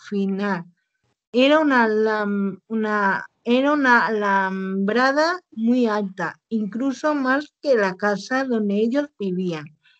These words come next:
y estaba sostenida por gruesos postes de madera. En lo alto de la alhambra abrí-, había un grueso rollo de alambre de espino, enredado que formaban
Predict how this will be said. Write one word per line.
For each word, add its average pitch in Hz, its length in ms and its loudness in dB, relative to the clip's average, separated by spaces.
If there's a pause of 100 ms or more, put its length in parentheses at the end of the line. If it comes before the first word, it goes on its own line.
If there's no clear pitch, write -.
(440)
y 233 80 6
estaba 214 500 4
sostenida 220 800 2
por 202 280 -2
gruesos 233 580 2 (120)
postes 285 680 -2 (120)
de 214 180 -2
madera. 190 540 -4 (520)
En 214 260 0
lo 208 200 2
alto 240 340 2
de 285 140 6
la 180 320 0 (160)
alhambra 190 560 -2 (100)
abrí-, 226 600 -2
había 214 440 4
un 202 160 -2
grueso 254 560 2 (200)
rollo 226 580 2 (240)
de 208 100 -2
alambre 226 640 2
de 190 160 -2
espino, 180 480 -4 (720)
enredado 226 880 4
que 247 140 0
formaban 220 840 -2